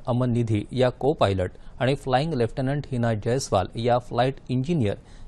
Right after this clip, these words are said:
या आज देशातील पहिल्या all woman crew बनल्या आहेत. त्यांनी medium left हेलिकॉप्टरचं उड्डाण केलं.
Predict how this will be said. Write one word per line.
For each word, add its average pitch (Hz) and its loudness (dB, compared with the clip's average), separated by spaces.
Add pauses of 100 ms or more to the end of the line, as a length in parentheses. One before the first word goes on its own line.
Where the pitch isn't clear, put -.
(100)
या 123 4
आज 110 4
देशातील 117 -2
पहिल्या 120 2 (360)
all 156 6
woman 143 0
crew 143 -2
बनल्या 101 2
आहेत. 95 2 (460)
त्यांनी 120 2 (180)
medium 131 0 (120)
left 127 -2
हेलिकॉप्टरचं 131 -4
उड्डाण 120 2
केलं. 127 0